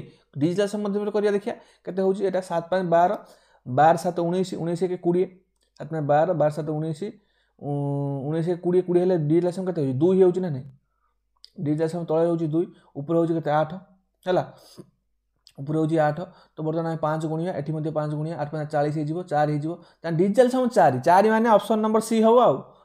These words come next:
ଆଉ କିଛି କରିବା ଦରକାର ନାହିଁ ରେ ପିଲାମାନେ, ଆଉ କିଛି କରିବାର ଦରକାର ନାହିଁ। ଡି ଏଲସିୟମ୍ କନସେପ୍ଟ ପକେଇଦେଲେ ସା-, ଅପସନ୍ ନମ୍ବର ସି ହବ। ଆପଣମାନେ ଏଇଖାନେ ହିସାବ କରିଥାନ୍ତେ, ଏକ ସ୍ତୁଡ଼ିଓ କାଟିଥାନ୍ତେ, କେତେ ସମୟ ଦେଖନ୍ତୁ, ଟାଇମ୍ ବଞ୍ଚି ଯାଉଛି କେବେ ଯଦି ଆପଣ ଡି ଏଲସିୟମ୍ କନସେପ୍ଟ ବୁଝିପାରୁଛନ୍ତି।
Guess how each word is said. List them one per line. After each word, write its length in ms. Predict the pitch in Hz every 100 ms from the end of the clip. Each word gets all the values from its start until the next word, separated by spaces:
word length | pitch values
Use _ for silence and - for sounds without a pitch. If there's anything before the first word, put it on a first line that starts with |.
| -
ଆଉ 140 | 180
କିଛି 180 | 233 262
କରିବା 320 | 262 226 247 240
ଦରକାର 280 | 202 190
ନାହିଁ 140 | 170 156
ରେ 80 | 151
ପିଲାମାନେ, 340 | 135 123 120 - _ _ -
ଆଉ 100 | 226 247
କିଛି 160 | 247
କରିବାର 320 | 254 214 226 233
ଦରକାର 240 | 226 233
ନାହିଁ। 120 | 254 233
ଡି 80 | 220
ଏଲସିୟମ୍ 360 | 233 226 233
କନସେପ୍ଟ 300 | 220 220 226
ପକେଇଦେଲେ 320 | 226 226 233 254
ସା-, 380 | - 196 170 -
ଅପସନ୍ 220 | 175 - 214
ନମ୍ବର 180 | 220 220
ସି 80 | 196
ହବ। 140 | 165 127 113 - - -
ଆପଣମାନେ 360 | 208 226 226 220
ଏଇଖାନେ 180 | 226 214
ହିସାବ 220 | 202 214 214
କରିଥାନ୍ତେ, 340 | 214 214 208 214
ଏକ 140 | 208 208
ସ୍ତୁଡ଼ିଓ 260 | 208 208 202 202
କାଟିଥାନ୍ତେ, 460 | 196 - 202 196 202 - _ _ -
କେତେ 200 | 233 294
ସମୟ 240 | 269 262
ଦେଖନ୍ତୁ, 300 | 226 196 165 156
ଟାଇମ୍ 260 | 190 240 254
ବଞ୍ଚି 180 | 240 226
ଯାଉଛି 200 | 233 220 226
କେବେ 160 | 226
ଯଦି 200 | 220 214 220
ଆପଣ 140 | 220 190
ଡି 80 | 196
ଏଲସିୟମ୍ 340 | 202 196 196
କନସେପ୍ଟ 300 | 175 160 170
ବୁଝିପାରୁଛନ୍ତି। 560 | 151 127 131 127 117